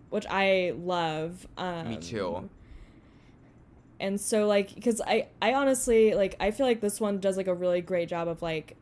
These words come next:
Speaker 1: I don't know, like, you start to feel for the characters, and then you start to be like,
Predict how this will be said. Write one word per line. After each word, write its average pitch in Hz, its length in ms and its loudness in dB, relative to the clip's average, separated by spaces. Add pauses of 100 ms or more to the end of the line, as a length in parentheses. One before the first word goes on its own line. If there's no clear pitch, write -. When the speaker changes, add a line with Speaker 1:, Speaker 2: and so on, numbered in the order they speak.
(420)
Speaker 1:
I 185 40 0
don't 185 100 0
know, 156 240 -4
like, 196 180 0
you 226 60 0
start 247 220 0
to 302 60 -2
feel 285 200 2
for 285 160 2
the 254 80 2
characters, 247 520 0
and 190 100 -2
then 196 100 -2
you 196 80 0
start 202 260 -2
to 208 100 -4
be 196 140 0
like, 180 360 0